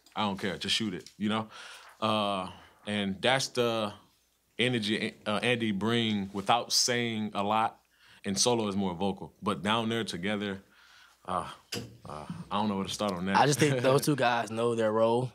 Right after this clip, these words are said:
Speaker 1: Yeah.
Speaker 2: and how important they are to our team. And I think once they check in, they know exactly what to do to make sure that we excel in the right way. Um, Andy specifically, 'cause he's been around a little bit longer than Solo, but Solo is just so, um, gifted and,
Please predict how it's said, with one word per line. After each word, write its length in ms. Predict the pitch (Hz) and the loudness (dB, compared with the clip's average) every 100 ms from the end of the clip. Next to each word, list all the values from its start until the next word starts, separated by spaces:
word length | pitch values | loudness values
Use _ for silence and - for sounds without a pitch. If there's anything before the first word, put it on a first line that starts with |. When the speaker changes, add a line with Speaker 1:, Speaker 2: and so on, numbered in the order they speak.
| 104 | -8
Speaker 1:
Yeah. 140 | 107 | -4
Speaker 2:
and 80 | 98 | 2
how 180 | 113 113 | 4 2
important 280 | 107 120 117 | 0 -2 0
they 60 | |
are 100 | 107 | 2
to 60 | 107 | 2
our 140 | 104 | 2
team. 400 | 98 113 117 107 | 0 2 2 0
And 100 | - | 0
I 100 | 107 | 0
think 180 | 117 127 | 2 2
once 200 | 120 123 | 4 2
they 140 | - 113 | 0 -2
check 300 | - 107 - | 0 -2 -4
in, 280 | 113 117 120 - - - - - - - _ _ _ | -4 -4 -6 -14 -18 -20 -20 -20 -20 -20 _ _ _
they 120 | 147 | 6
know 120 | 156 | 8
exactly 420 | 160 131 139 143 131 | 6 4 4 6 6
what 160 | 127 | 4
to 80 | 131 | 4
do 220 | 127 135 | 2 2
to 120 | 139 117 | 2 2
make 140 | 117 | 2
sure 100 | - 120 | 4 4
that 120 | 110 | 4
we 160 | 120 | 4
excel 280 | 113 - 113 | 4 4 4
in 40 | 110 | 2
the 80 | 110 | 2
right 180 | 107 | 2
way. 240 | 113 113 123 - - | 4 2 0 -6 -2
Um, 420 | 110 107 104 104 104 - - - - - - | 2 2 2 0 0 -2 -4 -12 -18 -4 2
Andy 300 | 131 131 120 | 2 4 2
specifically, 640 | - - 131 127 131 131 | 0 0 2 2 0 -2
'cause 140 | 117 | -2
he's 140 | 117 120 | -2 -2
been 120 | 123 | 0
around 360 | 117 117 120 - | 2 4 4 2
a 20 | |
little 160 | 113 117 | 0 2
bit 120 | 113 | 4
longer 200 | 117 117 | 4 2
than 80 | 113 | 2
Solo, 340 | 120 120 117 | 4 4 4
but 280 | 107 98 - | 2 -2 4
Solo 380 | - 123 127 113 | 4 6 6 4
is 80 | 104 | 4
just 200 | 113 - | 2 4
so, 260 | 113 107 104 - - - - _ | 4 2 -2 -10 -20 -20 -20 _
um, 500 | 107 107 101 98 95 - _ _ _ _ _ _ - | 2 4 2 -2 -6 -12 _ _ _ _ _ _ 2
gifted 420 | 120 120 110 90 - | 2 4 0 -2 -8
and, 460 | - 107 101 98 95 | -8 -6 -6 -8 -10